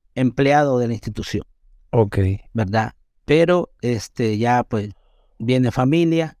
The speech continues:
Speaker 1: eh, y, pues, yo cambio de ciudad, renuncio a, a la organización, a la institución, porque cambio de ciudad porque ya tengo ya otra visión.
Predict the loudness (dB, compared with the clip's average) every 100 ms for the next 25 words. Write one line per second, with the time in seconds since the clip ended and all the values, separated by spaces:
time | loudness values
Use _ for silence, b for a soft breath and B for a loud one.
0 | _ _ _ _ -8 -4 -2 -2 -2 -4
1 | -6 -8 -14 _ _ _ -2 2 2 0
2 | 0 -2 -2 -8 -18 -20 _ _ _ _
3 | _ _ _ -2 2 2 0 0 2 2
4 | 0 0 -2 -2 0 2 0 -2 -6 0
5 | 2 0 0 2 2 0 -4 -4 -4 -4
6 | -4 -4 -2 0 0 -2 -2 -2 -2 -4
7 | -10 -6 -6 -4 -4 -4 -4 -6 _ b
8 | b b 0 0 2 0 0 0 0 0
9 | -2 -2 -2 -2 0 0 0 0 -2 -2
10 | -6 -8